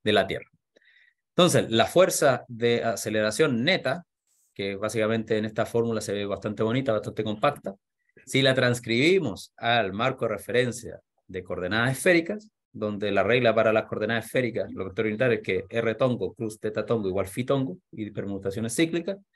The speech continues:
va, nos va a indicar que la aceleración de gravedad va a ser menos G por la masa de la Tierra, partido por el radio terrestre al cuadrado, menos una contribución de la velocidad angular de la Tierra, por seno de teta cua-, seno cuadrado de teta,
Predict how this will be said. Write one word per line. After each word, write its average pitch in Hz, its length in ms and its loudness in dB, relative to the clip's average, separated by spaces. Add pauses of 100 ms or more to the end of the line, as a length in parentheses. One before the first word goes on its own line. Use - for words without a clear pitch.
(580)
va, 147 400 6
nos 123 180 0
va 143 60 6
a - 20 4
indicar 170 460 2
que 180 300 0 (540)
la 120 140 0
aceleración 113 420 0
de 139 80 4
gravedad 151 420 6
va 139 60 4
a 131 40 -2
ser 135 240 -2
menos 131 480 -4
G 147 420 -2
por 95 100 -8
la 85 120 -6
masa 98 180 -8
de 123 60 -2
la 127 120 2
Tierra, 165 440 0 (160)
partido 98 360 -6
por 95 120 0
el 85 80 -4
radio 98 320 0
terrestre 107 280 -4
al 107 60 -6
cuadrado, 147 460 6
menos 120 520 -2 (100)
una 107 240 -4
contribución 101 600 -2
de 95 60 -2
la 87 100 0
velocidad 85 360 -4
angular 101 320 2
de 147 80 0
la 143 120 4
Tierra, 160 300 0 (560)
por 90 140 -6
seno 107 240 -2
de 107 80 -4
teta 113 340 0
cua-, 110 220 0
seno 113 260 0
cuadrado 113 360 4
de 120 60 4
teta, 127 300 -4